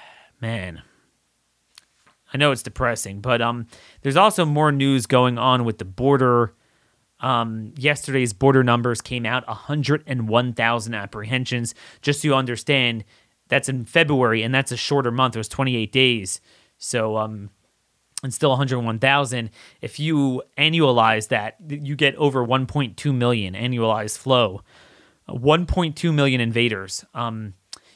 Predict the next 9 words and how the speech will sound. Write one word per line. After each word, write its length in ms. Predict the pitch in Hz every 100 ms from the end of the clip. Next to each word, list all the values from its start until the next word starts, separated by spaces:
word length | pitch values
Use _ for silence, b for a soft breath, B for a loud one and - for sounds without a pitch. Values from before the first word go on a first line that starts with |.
| B
you 160 | 139 170
cannot 300 | 175 165 143
imagine 640 | 127 127 139 127 117 -
the 160 | 123 117
type 300 | 139 139 127
of 120 | -
people 540 | 139 131 110 92 90 _ _ _
coming 440 | - 131 131 127 123
in 500 | 127 123 104 98